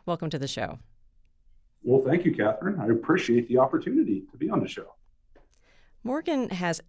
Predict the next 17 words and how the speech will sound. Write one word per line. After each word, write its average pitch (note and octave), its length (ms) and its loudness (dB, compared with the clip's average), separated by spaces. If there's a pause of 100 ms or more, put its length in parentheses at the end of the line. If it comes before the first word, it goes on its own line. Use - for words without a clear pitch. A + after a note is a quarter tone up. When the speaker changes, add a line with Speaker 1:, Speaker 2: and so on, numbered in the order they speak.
Speaker 1:
a-, E3 160 -4
an D#3+ 120 -4
incredibly D3+ 720 -2
rich C#3+ 340 -6
history. - 640 -8 (360)
How B3 180 0
has C4 120 0
it G#3 120 -4
changed D#3+ 420 0
and D3 140 -2
adapted C3 500 -2
over C3 220 -4
the B2 60 -6
past A#2+ 380 -6
hundred A#2 220 -6
fifty A#2 280 -10
years? - 440 -14